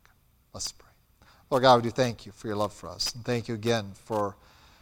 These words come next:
a powerful pair of examples of polar opposites among your people, Israel.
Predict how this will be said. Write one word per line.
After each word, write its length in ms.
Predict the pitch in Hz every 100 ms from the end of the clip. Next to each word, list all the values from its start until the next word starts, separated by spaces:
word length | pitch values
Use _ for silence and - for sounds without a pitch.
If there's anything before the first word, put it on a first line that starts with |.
| _ _ _ _ _ _ _ _ _ _ _ _ -
a 40 | -
powerful 680 | - 147 131 131 135 120
pair 400 | 113 - 147 135
of 80 | 127
examples 1200 | 113 101 127 120 110 - 76 - - - - - - _ _ _ -
of 200 | 110 -
polar 340 | 156 139 127
opposites 1040 | 120 123 104 - - - - - - - - _ _ _ _ _ _ _ _ _ 123
among 300 | 123 143 147
your 140 | 143
people, 500 | 139 190 180 120 120
Israel. 600 | 139 135 - 76 - -